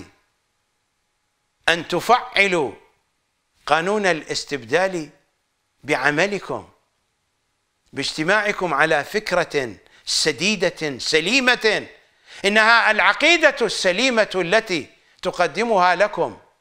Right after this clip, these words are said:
قناة القمر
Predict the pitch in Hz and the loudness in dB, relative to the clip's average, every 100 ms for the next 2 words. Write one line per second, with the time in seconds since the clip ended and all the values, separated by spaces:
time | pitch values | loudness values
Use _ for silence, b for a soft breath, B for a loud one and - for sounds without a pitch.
0 | _ _ _ _ _ _ _ _ _ _ | _ _ _ _ _ _ _ _ _ _
1 | _ _ _ _ _ _ _ _ _ _ | _ _ _ _ _ _ _ _ _ _
2 | _ _ _ _ _ _ _ - 170 226 | _ _ _ _ _ _ _ 0 2 4
3 | 233 185 - 240 220 123 | 2 -2 2 2 2 -2